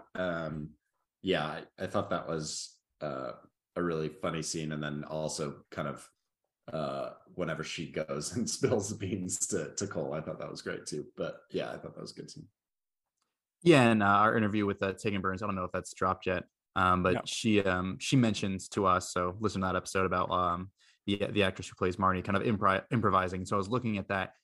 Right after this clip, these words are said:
Speaker 2: and, um, I think she's, like, very good, uh, very good actress with her face and everything. Uh, and so, uh, I, I could tell maybe she got some latitude to do some improv where she was, like, trying to lie or whatever. Um, I like that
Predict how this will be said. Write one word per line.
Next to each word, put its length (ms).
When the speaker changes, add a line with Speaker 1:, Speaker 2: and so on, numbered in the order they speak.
Speaker 2:
and, 320
um, 240
I 100
think 180
she's, 280
like, 220
very 280
good, 300
uh, 280
very 120
good 80
actress 300
with 80
her 60
face 280
and 80
everything. 560
Uh, 480
and 120
so, 380
uh, 320
I, 120
I 60
could 160
tell 240
maybe 300
she 140
got 100
some 160
latitude 380
to 80
do 80
some 160
improv 540
where 180
she 160
was, 120
like, 160
trying 300
to 100
lie 280
or 160
whatever. 360
Um, 240
I 80
like 240
that 340